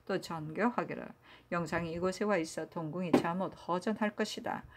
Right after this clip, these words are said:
돌아가도록 하라 하였다. 상이 내구마 한 피를 십육에게 보내면서 이때 십육영이 적중을 드나들었으므로 병기의 진퇴가 그의 입에 달려 있었기 때문에 상이 말을 보낸 것이다. 이르기를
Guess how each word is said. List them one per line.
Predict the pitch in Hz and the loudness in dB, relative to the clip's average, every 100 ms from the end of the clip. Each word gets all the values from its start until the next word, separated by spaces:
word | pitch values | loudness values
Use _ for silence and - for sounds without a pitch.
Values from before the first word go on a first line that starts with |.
| - - | -20 -4
돌아가도록 | 160 165 160 160 165 170 185 226 - | 2 4 4 4 2 4 4 4 2
하라 | - - 156 | -4 -2 -2
하였다. | 156 - - - - | -2 -4 -8 -10 -8
상이 | - 196 143 | 2 2 2
내구마 | 156 156 170 202 196 | 0 0 2 2 2
한 | 185 185 185 | 2 0 2
피를 | 202 165 | 2 2
십육에게 | 156 220 156 151 147 151 170 160 196 208 | 0 0 0 0 -2 0 0 2 4 4
보내면서 | 147 165 208 170 151 - - | 2 2 4 4 0 -6 -4
이때 | 185 196 160 | -4 0 0
십육영이 | 151 - 185 147 151 180 208 165 147 220 - - - - - - 175 | 0 0 0 0 -2 2 4 2 0 -4 -6 -18 -20 -20 -20 -10 -4
적중을 | 165 170 - 311 240 151 | 0 2 4 6 6 6
드나들었으므로 | 175 175 170 180 175 170 - 214 196 165 160 | 2 4 4 6 4 4 2 4 4 2 -2
병기의 | - 165 196 196 226 214 | 0 4 4 8 8 8
진퇴가 | - 165 190 220 170 - - - | 4 0 0 2 0 0 -2 0
그의 | - 226 - - | 8 8 8 6
입에 | 240 180 - | 6 6 2
달려 | 160 156 | 0 2
있었기 | 160 160 185 175 | 2 2 0 0
때문에 | - - - - - | -2 -2 -4 -12 -20
상이 | - - 180 151 - - | 2 6 6 4 -6 0
말을 | 160 160 151 | 4 4 2
보낸 | 160 165 139 | -4 -2 -2
것이다. | - 139 - - - - - - | -4 -8 -8 -10 -12 -16 -20 -2
이르기를 | 180 202 - - | 2 4 2 -2